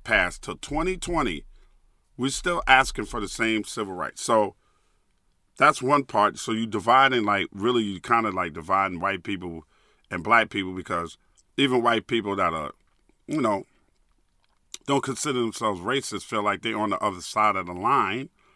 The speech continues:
you know, and then you got the liberal white people versus the conservative white people. It's just like everybody. And then now we got this new Supreme Court justice. They going through the hearings for, for her.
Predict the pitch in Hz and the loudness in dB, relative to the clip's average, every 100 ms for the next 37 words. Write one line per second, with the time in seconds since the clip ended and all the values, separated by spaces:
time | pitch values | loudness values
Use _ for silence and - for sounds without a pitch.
0 | _ _ _ _ _ _ _ - 110 113 | _ _ _ _ _ _ _ -2 2 4
1 | 117 113 120 120 117 90 101 127 127 117 | 4 4 2 4 0 0 -2 -2 0 -2
2 | 110 95 95 92 110 101 95 104 85 85 | -2 0 0 -2 -6 -6 -4 -4 -4 -10
3 | - 101 135 139 107 90 90 90 - 101 | -12 -2 2 2 0 -2 -2 -2 -6 -6
4 | 107 117 127 - 117 107 _ _ _ _ | -6 -6 -8 -4 -2 -2 _ _ _ _
5 | _ _ _ 131 180 151 117 92 78 69 | _ _ _ 4 4 4 2 2 0 -2
6 | 69 101 101 117 117 117 117 107 107 - | -6 -4 -2 2 2 2 0 -2 -2 -6
7 | 117 104 90 - 98 87 104 92 82 135 | -6 -6 -8 -6 -6 -4 -4 -4 0 -2
8 | - 147 117 113 110 101 98 87 85 110 | -2 -8 -6 -4 -2 -4 -6 -8 -6 -4
9 | 104 98 - 80 65 _ _ _ _ - | -4 -6 -8 -10 -10 _ _ _ _ -10
10 | - - - 160 156 147 147 | -8 0 6 6 8 6 2